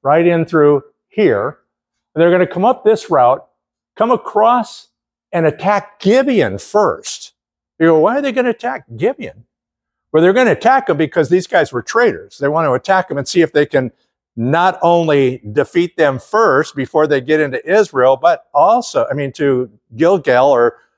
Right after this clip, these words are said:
wherever Joshua is at the time, but they want to see if they can turn them back. They need that extra help. Maybe they could say, "Hey, now that these guys know what's going on with the sons of Israel, we can use them,"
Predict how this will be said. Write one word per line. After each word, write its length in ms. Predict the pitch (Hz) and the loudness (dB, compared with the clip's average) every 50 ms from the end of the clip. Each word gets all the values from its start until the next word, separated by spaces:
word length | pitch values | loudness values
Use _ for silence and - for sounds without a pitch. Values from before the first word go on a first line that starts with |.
| _ _ - | _ _ -2
wherever 500 | 135 127 123 - 147 151 160 165 151 123 | -2 -2 0 0 0 0 2 0 0 0
Joshua 580 | 107 156 165 226 262 - - 165 127 113 113 | 0 2 2 2 0 -2 -2 0 0 2 2
is 100 | 117 113 | 0 0
at 140 | 127 113 - | -2 -6 -6
the 80 | - 104 | -8 -10
time, 340 | - - 120 127 147 175 - _ _ _ _ _ _ _ | -6 -4 -4 -4 -4 -6 -8 _ _ _ _ _ _ _
but 220 | - 143 139 - - | -4 -4 -2 -2 0
they 220 | 175 190 226 254 | 2 2 2 2
want 400 | 240 214 214 202 190 190 196 190 | 0 0 0 0 0 0 -2 -2
to 100 | - 160 | -4 -4
see 240 | 143 - - 214 214 | -4 -2 -2 0 0
if 140 | 196 - - | 0 0 0
they 140 | 180 185 180 | 0 0 0
can 200 | - 175 165 139 | 0 -2 -6 -6
turn 520 | - - - - - 233 240 262 254 226 | -8 -10 -6 -2 0 0 2 2 2 2
them 300 | 202 220 208 196 175 143 | 2 2 0 0 -2 -4
back. 600 | 131 147 156 214 247 302 277 - - - - - _ _ _ _ _ _ _ _ _ _ - | -2 -2 -2 0 0 0 -2 -2 -4 -8 -20 -20 _ _ _ _ _ _ _ _ _ _ -2
They 200 | 131 175 196 190 | 0 2 2 2
need 460 | 175 170 175 180 208 240 269 277 233 | 2 2 2 2 2 2 2 2 2
that 220 | 180 170 135 131 - | 2 2 0 0 0
extra 460 | - 139 143 - - - - 135 123 | 0 0 0 -2 -4 -4 -4 -2 -2
help. 280 | 123 107 98 92 - _ _ _ _ _ _ _ _ - | 0 0 0 -2 -2 _ _ _ _ _ _ _ _ -4
Maybe 320 | 120 147 196 233 240 226 | 0 2 2 2 2 2
they 140 | 190 180 170 | 2 2 2
could 180 | - 170 151 | 0 -2 -2
say, 180 | - - 170 147 | 0 0 2 2
"Hey, 200 | 156 202 208 180 | 4 4 2 2
now 240 | 143 143 175 214 226 | 0 -2 -2 -2 -2
that 180 | 196 185 147 | -2 -4 -4
these 220 | - 165 175 165 - | -2 -2 -2 -2 -2
guys 340 | - 165 160 165 160 151 - | 0 0 2 2 0 0 -2
know 220 | 143 156 190 202 | 0 0 2 2
what's 220 | 180 165 151 - | 2 2 0 -2
going 280 | - 175 170 160 160 165 | -2 0 0 0 0 0
on 160 | 170 180 175 | -2 -4 -4
with 120 | 165 151 - | -4 -4 -6
the 80 | 143 | -6
sons 340 | - - 185 180 196 170 - | -8 -4 -2 -2 -2 -2 -2
of 160 | 151 131 170 | -2 0 2
Israel, 360 | 196 226 220 - 165 151 147 | 2 2 0 0 0 0 0
we 140 | 143 151 160 | 2 0 -2
can 220 | 151 - 143 131 131 | -2 -4 -8 -8 -6
use 400 | 147 185 233 254 269 226 - - | -6 -4 -2 -2 -2 -2 -2 -2
them," 240 | 139 123 120 120 | -2 -2 -2 -4